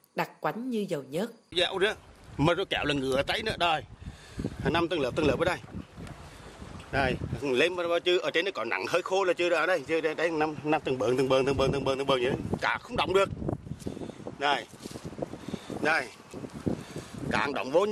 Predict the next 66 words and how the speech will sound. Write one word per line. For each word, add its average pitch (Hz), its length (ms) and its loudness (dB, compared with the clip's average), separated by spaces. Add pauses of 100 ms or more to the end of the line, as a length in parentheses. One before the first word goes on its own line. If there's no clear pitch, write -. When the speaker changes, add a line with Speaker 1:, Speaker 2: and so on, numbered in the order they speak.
Speaker 2:
à, 190 220 4
cá 165 240 2
là 170 240 2
chưa 196 280 0
bám 107 180 -2
vô 180 80 -2
trong 202 120 -2
lưới 131 180 2
đi 190 80 4
là 202 80 2
coi 185 140 0
như 208 80 0
là 202 140 2
không, 302 540 2
không 285 280 0
động 147 200 -2
cá, - 180 0
không 247 140 -6
còn 160 200 0
cá 147 120 0
chứ 214 80 -2
động 170 140 -2
được 175 120 -2
hết 185 100 2
á. 226 60 -2 (120)
Đó. 147 200 2 (300)
Anh 180 180 2
em 185 160 4
tôi 190 200 4
là 190 120 2
coi 180 120 -2
như 190 160 2
đi 175 200 2
ra 190 160 2
ngoài 175 220 2
mười 170 540 4
bảy, 160 180 2
mười 170 140 -4
tám 127 180 -2
hải 147 120 0
lý 160 240 2 (180)
là 151 120 2
thường 190 240 4
xuyên 190 180 4
là, 180 120 2
là 165 380 2
cái 170 100 4
nghề 185 140 6
này 196 120 6
khi 190 120 0
mà 202 180 4
làm 185 200 2
ngoài 175 100 -2
khơi 196 160 4
hết. 190 160 2 (680)
Mà 156 120 6
ra 165 280 4
đây 185 100 2
làm 180 200 2
được 165 140 -2
mấy 123 180 2
con 143 100 4
cá 123 180 4
Mỹ 147 260 4
đây 202 120 6
thôi. 208 160 2